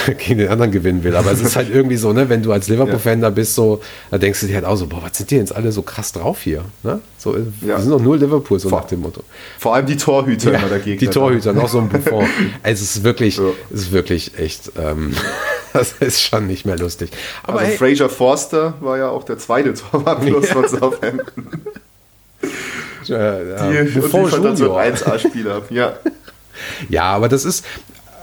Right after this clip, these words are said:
Speaker 1: also wir, wir haben's, wir haben, wir haben die, dieses Problem jetzt gerade. Es ist, denke ich mal, so eine Mischung, ähm, aus, aus, aus einem Mentalitätsproblem, aber vielleicht auch so ein, so ein, so ein Vertrauensproblem.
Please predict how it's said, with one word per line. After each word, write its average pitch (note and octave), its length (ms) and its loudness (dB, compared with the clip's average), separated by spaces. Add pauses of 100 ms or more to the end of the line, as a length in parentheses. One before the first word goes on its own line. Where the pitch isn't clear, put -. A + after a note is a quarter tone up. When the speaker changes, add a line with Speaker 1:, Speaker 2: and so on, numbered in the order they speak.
Speaker 1:
also C3+ 180 0
wir, C3+ 260 2
wir B2 180 0
haben's, A2 420 0
wir G#2 160 0
haben, B2 280 0
wir A2 160 2
haben C#3 160 4
die, B2 280 0
dieses G#2+ 300 -4
Problem A2 420 2
jetzt - 160 -2
gerade. - 240 0
Es E3 100 -2
ist, C3 140 -2
denke A#2 160 2
ich A#2 140 -4
mal, A2+ 100 4
so G#2+ 100 2
eine G#2+ 80 4
Mischung, G2+ 480 2
ähm, F#2 280 0
aus, F2 340 -2
aus, - 380 -4 (640)
aus - 180 -2
einem F2+ 120 4
Mentalitätsproblem, A2 1120 2
aber G#2+ 120 4
vielleicht G2 340 2
auch F#2+ 160 2
so G#2 160 0
ein, E2+ 240 0
so - 120 -2
ein, E2+ 160 0
so D#2 120 0
ein D2+ 200 -2
Vertrauensproblem. A2 1000 0